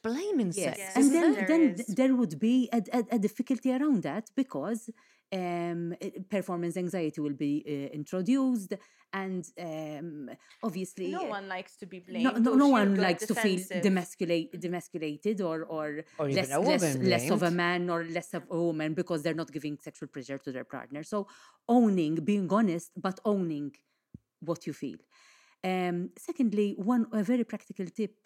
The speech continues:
Speaker 2: um, I, I tell my clients is actually why you're having, uh, a moment of sexual intimacy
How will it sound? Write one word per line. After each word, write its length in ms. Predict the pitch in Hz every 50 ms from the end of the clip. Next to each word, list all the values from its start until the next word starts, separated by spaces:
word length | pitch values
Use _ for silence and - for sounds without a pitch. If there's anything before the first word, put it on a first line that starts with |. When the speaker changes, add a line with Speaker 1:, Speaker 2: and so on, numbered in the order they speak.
| - - -
Speaker 2:
um, 720 | 170 165 160 151 151 151 151 147 143 147 147 143 139 - -
I, 200 | - 180 180 170 -
I 100 | 170 170 170 _
tell 160 | - 202 185
my 140 | 170 165 156
clients 400 | 151 - 185 165 143 151 147 -
is 200 | 180 160 - - _ _ _ -
actually 400 | 311 - - - - 190 156 175
why 160 | 180 208 226
you're 400 | 240 220 196 175 175 170 170 165 - 180 196
having, 360 | 190 170 170 147 147 143 135 - _ _ _ _ _ _ _ _ -
uh, 440 | 156 147 147 143 139 135 135 127 -
a 100 | - 190
moment 300 | 175 208 220 202 196 170 -
of 60 | 156
sexual 280 | - - - - 170 175
intimacy 640 | 175 165 151 151 139 139 139 - - 127 127 143 170